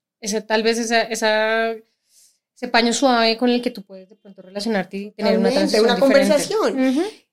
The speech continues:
Speaker 2: Y ahora la parte científica me motiva el triple,
Speaker 1: <laughs>
Speaker 2: porque yo digo, "Yo quiero divulgar esta vaina".
Speaker 1: Mm.
Speaker 2: O sea, el otro día vimos una clase como de accidentes biológicos,
Speaker 1: Ujú.
Speaker 2: que pues es como todo el riesgo que hay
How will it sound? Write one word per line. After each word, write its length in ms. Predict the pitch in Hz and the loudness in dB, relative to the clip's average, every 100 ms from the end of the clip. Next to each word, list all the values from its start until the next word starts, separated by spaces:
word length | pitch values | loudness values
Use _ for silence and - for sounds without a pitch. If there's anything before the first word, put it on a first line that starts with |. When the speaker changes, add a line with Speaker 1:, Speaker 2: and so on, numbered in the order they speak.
| _ _ | _ _
Speaker 2:
Y 80 | 254 | 2
ahora 240 | 233 247 190 | 4 4 2
la 100 | 185 | -2
parte 200 | 196 202 | -6 -6
científica 720 | 233 214 214 220 254 - _ | -4 -4 -4 0 0 -2 _
me 200 | 202 202 | -6 -2
motiva 340 | 190 185 180 - | -2 -2 -2 -2
el 100 | 175 | -2
triple, 480 | - 226 214 185 247 | 2 2 2 2 0
Speaker 1:
<laughs> 480 | - - 330 370 - | 0 0 2 2 2
Speaker 2:
porque 280 | 262 247 220 | 4 4 4
yo 80 | 202 | 2
digo, 200 | 214 214 | 2 2
"Yo 160 | 214 | 0
quiero 160 | - 208 | 2 2
divulgar 320 | 190 196 202 | 2 2 0
esta 180 | 185 180 | -2 -4
vaina". 360 | 180 175 180 180 | -4 -4 -4 2
Speaker 1:
Mm. 120 | 330 392 | 6 6
Speaker 2:
O 40 | |
sea, 260 | 453 254 220 | 6 6 6
el 100 | 220 | 4
otro 220 | 220 220 | 4 4
día 140 | 214 | 4
vimos 240 | 208 214 214 | 4 2 0
una 120 | 214 | 0
clase 340 | 240 277 320 | 0 -2 -2
como 260 | - 233 214 | -6 -4 -2
de 180 | 208 202 | 0 0
accidentes 420 | 196 214 196 190 | 0 -2 -2 0
biológicos, 920 | 202 233 285 262 233 - 226 220 220 | 2 4 4 2 0 0 0 2 2
Speaker 1:
Ujú. 180 | 320 302 427 - _ | 2 2 0 -12 _
Speaker 2:
que 320 | 240 226 214 | 2 4 2
pues 140 | 214 214 | 0 -2
es 80 | 208 | 2
como 180 | 208 | 2
todo 140 | 214 208 | 4 2
el 80 | 190 | 4
riesgo 320 | 220 190 196 | 2 2 0
que 100 | 214 | 2
hay 500 | 208 190 190 185 | 2 2 0 -2